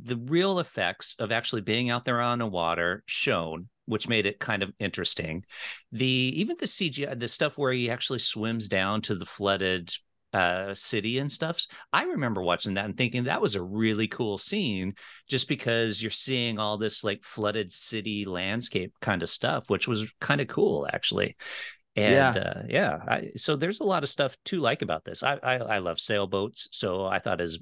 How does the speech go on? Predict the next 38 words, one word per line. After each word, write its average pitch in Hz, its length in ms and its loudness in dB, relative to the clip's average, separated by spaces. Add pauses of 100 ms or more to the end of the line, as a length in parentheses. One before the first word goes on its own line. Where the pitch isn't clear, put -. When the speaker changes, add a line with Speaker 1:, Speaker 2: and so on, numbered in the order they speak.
Speaker 1:
his, 85 280 0
uh, 80 220 -2 (120)
what 101 80 -4
was 107 120 0
it, 82 120 -6
a - 20 -20
catamaran 151 560 0
or 110 80 2
was 82 160 -4
it 85 80 2
a - 40 -2
trimaran? 85 580 0
I 92 40 -2
don't 113 140 -4
remember. 95 420 2
I - 80 -
Speaker 2:
Tri-, - 140 4
Speaker 1:
think - 180 2
it - 40 4
Speaker 2:
tri-, 123 180 4
trimaran, 123 640 0
yeah. 110 240 2
Speaker 1:
was 98 240 4 (100)
it, - 160 0
Speaker 2:
The 117 60 4
Speaker 1:
was 101 80 6
it 98 60 6
Speaker 2:
second 131 120 8
Speaker 1:
trimaran? 104 180 4
Speaker 2:
one. 104 240 4 (380)
Speaker 1:
Okay, 98 240 4
Speaker 2:
With 87 140 4
the, 117 80 0
Speaker 1:
yeah. 98 140 4
Speaker 2:
starts 131 260 6
with 127 140 4
a 113 40 0
T. 113 420 0